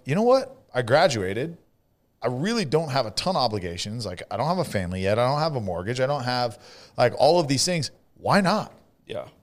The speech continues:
Speaker 1: And like you said, great memories, right?
Speaker 2: For sure. One, I mean, I get the degree,
Speaker 1: Mm-hmm.
Speaker 2: then just go do whatever you want for a year
Speaker 1: Yeah.
Speaker 2: or whatever, you know,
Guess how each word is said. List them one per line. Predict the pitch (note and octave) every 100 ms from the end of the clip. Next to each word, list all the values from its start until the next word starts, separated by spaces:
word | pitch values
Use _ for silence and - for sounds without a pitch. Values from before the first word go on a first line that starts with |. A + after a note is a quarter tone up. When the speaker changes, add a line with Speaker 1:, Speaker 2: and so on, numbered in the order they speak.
| _ _ _ _ _ _ _ _ _ _ _ _ _ _ - _ _ -
Speaker 1:
And | B2
like | C#3+
you | C#3+
said, | D#3+ C3+ G2 - A2 F#2+
great | G#2+ G#2 A#2 C3+ C3+ -
memories, | A#2+ D3 C3 C#2+ D#2
right? | F2+ G2 C#3+ D#3+ _ -
Speaker 2:
For | C3+
sure. | B2+ E3 C#3
One, | A#2 C3 C3+
I | -
mean, | C3+ C3+ A#2 - _ _ _ _ -
I | F#2+ C3+ _
get | - E3
the | F#3+
degree, | D#3+ D3 D#3 D#3+ D#3 - _ F#2
Speaker 1:
Mm-hmm. | F2+ F2 _
Speaker 2:
then | D3+ D#3+
just | D#3 -
go | D3+
do | C3+ C#3+
whatever | C#3+ C#3 C3
you | C3
want | C3+ A#2+
for | D3
a | C3
year | B2 C3 C3 C3+ C3+
Speaker 1:
Yeah. | C3
Speaker 2:
or |
whatever, | B2+ C3 C3 B2+ C#3
you | C3 C#3
know, | C3 C3